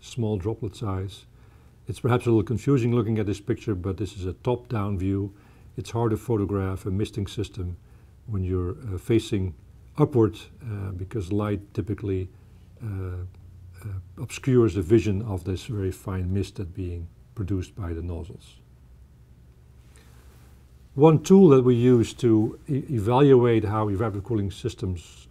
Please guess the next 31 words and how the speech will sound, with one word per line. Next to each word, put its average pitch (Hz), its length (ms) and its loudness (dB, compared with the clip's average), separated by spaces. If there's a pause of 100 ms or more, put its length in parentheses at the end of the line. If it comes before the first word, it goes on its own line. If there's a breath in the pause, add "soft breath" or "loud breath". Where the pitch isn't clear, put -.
work 135 360 6 (180)
is 110 220 -6
the 107 60 -6
psychrometric 104 760 -6
chart, 147 460 -4 (180)
and 104 140 -8
I 101 60 -8
show 117 240 -4
you 101 260 -4
an 92 80 -4
example 101 640 -4 (640 soft breath)
of 107 160 -4
a - 20 -4
psychrometric 104 640 -4
chart 92 300 -8
here. 123 320 -2 (840)
Uh, 107 120 -4
so 120 240 0
on 107 80 0
the 110 60 -2
horizontal 127 520 4
axis, 110 460 -8
we're 104 100 -4
looking 104 300 -6
at 90 120 -10
temperature, 139 540 -6 (100)
and 127 100 -10
on 98 100 -6
the 98 60 -6
vertical 113 440 -2
axis, - 480 -10